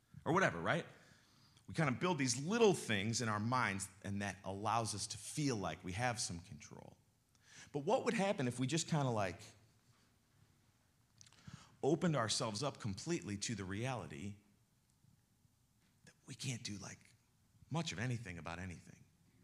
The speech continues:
We can't fix the government. We can't, you and me, like, personally, we can't fix the government. We can't fix the economy. We can't figure out why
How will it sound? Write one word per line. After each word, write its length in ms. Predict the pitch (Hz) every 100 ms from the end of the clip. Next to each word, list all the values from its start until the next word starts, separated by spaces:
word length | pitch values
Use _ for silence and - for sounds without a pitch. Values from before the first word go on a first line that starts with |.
| - _ _ _ _
We 60 | 101
can't 240 | 113 95
fix 240 | - 110 -
the 80 |
government. 420 | 92 135 143 143 -
We 80 |
can't, 280 | 98 104 - 80
you 200 | 147 202
and 120 | 135
me, 140 | 107
like, 180 | 90 101
personally, 520 | - 208 - 82 85
we 120 | 107
can't 280 | 147 147 117
fix 240 | - 104 -
the 80 |
government. 340 | 98 127 139 131
We 80 | 113
can't 240 | 117 95
fix 240 | - 101
the 100 | -
economy. 420 | 87 127 143 135 127
We 100 | 117
can't 180 | 95
figure 220 | - 104 104
out 100 | -
why 160 | 92